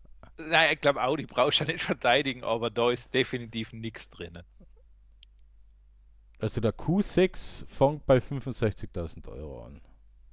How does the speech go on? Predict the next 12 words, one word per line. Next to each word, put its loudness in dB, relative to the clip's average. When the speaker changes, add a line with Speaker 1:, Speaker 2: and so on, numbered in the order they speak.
Speaker 2:
Der -6
Q 0
sechs, -2
Speaker 1:
Der 0
Speaker 2:
und -2
das -4
ist 2
der 4
Speaker 1:
Q 0
sechs. 0
Speaker 2:
große, -6
gell? -8